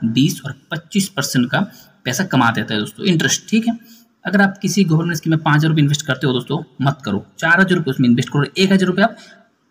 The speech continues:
म्यूचुअल फंड में करो। आगे जाकर दोस्तों पन्द्रह बीस साल में आपका government scheme से ज़्यादा म्यूचुअल फंड आपको बढ़िया से amount बना के देगा दोस्तों। अगर ये जानकारी दोस्तों आपको अच्छा लगता है ना तो इस YouTube channel को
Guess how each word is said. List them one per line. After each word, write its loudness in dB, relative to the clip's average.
म्यूचुअल 4
फंड 4
में 2
करो। -4
आगे 2
जाकर 0
दोस्तों -2
पन्द्रह 0
बीस 0
साल 0
में 2
आपका -2
government 2
scheme 2
से 2
ज़्यादा 2
म्यूचुअल 2
फंड 2
आपको -2
बढ़िया 2
से -2
amount 2
बना 2
के 0
देगा -2
दोस्तों। -8
अगर 0
ये 6
जानकारी 4
दोस्तों 0
आपको -2
अच्छा -2
लगता 0
है 4
ना 2
तो -4
इस -4
YouTube 2
channel 2
को -2